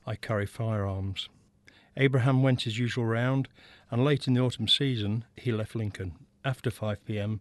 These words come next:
for Kirton Lindsay. If ever there was a place especially cut out for the perpetration of a dark deed, it was the Cocked Hat Plantation at Burton. The plantation,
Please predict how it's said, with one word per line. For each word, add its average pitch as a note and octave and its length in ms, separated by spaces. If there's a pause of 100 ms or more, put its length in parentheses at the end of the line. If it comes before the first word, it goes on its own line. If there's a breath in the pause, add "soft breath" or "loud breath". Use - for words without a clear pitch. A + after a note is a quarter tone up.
(340 soft breath)
for - 100
Kirton G#2+ 360
Lindsay. F#2+ 380 (1300 soft breath)
If C3+ 160
ever C3+ 180
there B2 100
was B2+ 220
a A2 60
place G#2+ 560 (320 loud breath)
especially - 500
cut - 260
out G#2+ 380
for - 100
the G#2+ 60
perpetration - 800
of G#2 100
a A#2 60
dark G2 300
deed, G#2 360 (300)
it A#2 120
was A2 200
the G#2+ 40
Cocked - 340
Hat - 260
Plantation A2 680 (160)
at B2 140
Burton. G#2 460 (1040 soft breath)
The B2 80
plantation, C3 720